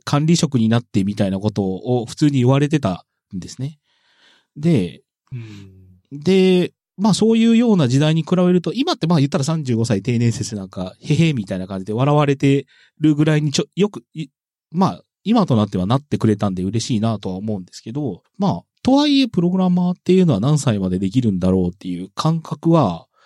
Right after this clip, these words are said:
Speaker 1: まあ、昔に比べると緩くはなったけど、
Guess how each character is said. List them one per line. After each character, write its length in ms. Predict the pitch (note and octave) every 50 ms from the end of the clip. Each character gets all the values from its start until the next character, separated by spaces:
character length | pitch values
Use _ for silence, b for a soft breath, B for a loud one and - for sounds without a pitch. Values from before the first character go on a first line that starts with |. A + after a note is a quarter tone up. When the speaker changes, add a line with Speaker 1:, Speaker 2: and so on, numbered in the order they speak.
| b b b b b b b b b b b _ -
Speaker 1:
ま 160 | B2+ C#3+ C3
あ、 20 | - _ _ _ -
昔 560 | C#3+ B2 C#3 D#3 D3+ - - - - - F4+
に 80 | F#4
比 80 | F4 - - - C4+ - C#4 C4
べ 100 | C#4 C#4
る 160 | C4 C4 B3+ A#3+
と 180 | - A#3 A#3
緩 360 | G3+ - C#3+ D3+ F3+ G#3+ A3+
く 140 | G#3+ - C4
は 120 | A#3 G3 F3
な 100 | F#3+ G#3
っ 20 | G#3 _ _ -
た 100 | F3+ E3+
け 140 | - E3+
ど、 440 | D#3+ E3 F#3 G3 E3+ A#2+ G2 F#2+ -